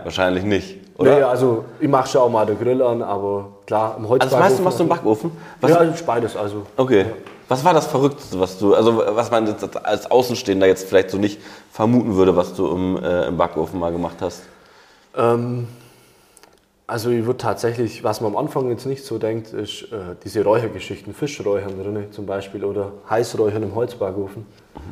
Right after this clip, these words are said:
Speaker 2: Das, am nächsten Tag hab ich einfach mit der Restaurant, mit den hundert Grad, wie wir's heute auch gehabt haben,
Speaker 1: Ja.
Speaker 2: hab ich gedacht, ich, ich leg mal so einen Lachs in die Lake ein und mach dann so einen heißgeräucherten Lachs und das war echt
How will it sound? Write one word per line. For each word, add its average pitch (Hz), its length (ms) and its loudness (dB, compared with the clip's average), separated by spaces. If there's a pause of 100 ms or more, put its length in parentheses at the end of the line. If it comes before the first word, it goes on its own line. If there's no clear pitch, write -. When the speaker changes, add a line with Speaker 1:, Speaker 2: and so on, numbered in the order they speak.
(440)
Speaker 2:
Das, - 440 -12
am 107 100 -6
nächsten 120 320 -2
Tag 139 300 -2
hab 123 160 -2
ich 113 120 2
einfach 113 180 -4
mit 110 160 -4
der 107 100 -2
Restaurant, 123 300 -2
mit 107 100 -6
den 113 160 -4
hundert 156 280 -2
Grad, 127 240 0
wie 123 100 -6
wir's 113 160 -8
heute 139 180 -6
auch 117 100 -2
gehabt - 280 -8
haben, 117 220 -6
Speaker 1:
Ja. 107 280 4 (300)
Speaker 2:
hab 104 140 -2
ich 113 60 2
gedacht, 113 360 0
ich, 104 180 -6
ich 110 60 -6
leg 113 160 -4
mal 107 160 -2
so 107 120 -10
einen 104 100 -6
Lachs 131 300 -4
in 123 120 -6
die 110 60 -6
Lake 139 420 -2
ein 131 240 0
und 107 440 -10
mach 107 160 -8
dann 110 120 -14
so 107 120 -10
einen 101 120 -8
heißgeräucherten 113 560 -6
Lachs 120 260 -10
und 101 160 -10
das 98 160 -8
war 98 160 -2
echt - 320 -4